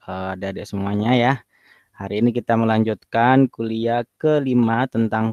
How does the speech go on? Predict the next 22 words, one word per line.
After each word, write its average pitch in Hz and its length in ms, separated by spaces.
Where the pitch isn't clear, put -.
komplikasi, 160 1400
komplikasi 110 640
postpartus. 101 1400
Jadi, 98 400
apa 98 240
saja 101 320
yang 127 80
terjadi 117 400
setelah 110 400
melahirkan 104 880
ya. 104 320
Kalau 98 240
tidak 98 240
normal 117 640
atau 98 320
terjadi 95 720
hal-hal 104 640
yang 98 240
selama 98 560
masa 101 160
kebunting 107 640
atau 107 320